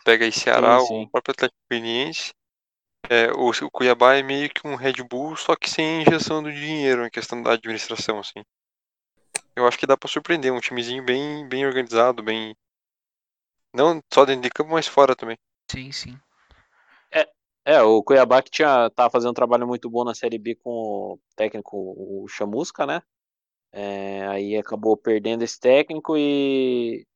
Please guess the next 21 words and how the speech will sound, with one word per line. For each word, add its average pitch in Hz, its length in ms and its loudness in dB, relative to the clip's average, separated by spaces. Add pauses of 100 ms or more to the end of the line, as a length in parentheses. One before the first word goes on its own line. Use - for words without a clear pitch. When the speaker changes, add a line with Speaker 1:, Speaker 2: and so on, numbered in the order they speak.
(120)
Speaker 2:
ali 107 180 -6
na 113 120 0
reta 113 260 0
final 113 380 0
acabou 110 280 0
indo 117 80 -6
embora. 131 440 2 (600)
E 123 60 -4
agora 127 300 6
o 151 140 6
Alberto, 147 380 2
o 123 420 4
Alberto 135 240 2
Valentim, 196 440 0
né, 214 180 0
vem 143 160 0
aí 135 160 -2
pro, 113 240 -12 (220)
pro - 100 -12
time 120 300 -8
Speaker 3:
Isso. - 320 2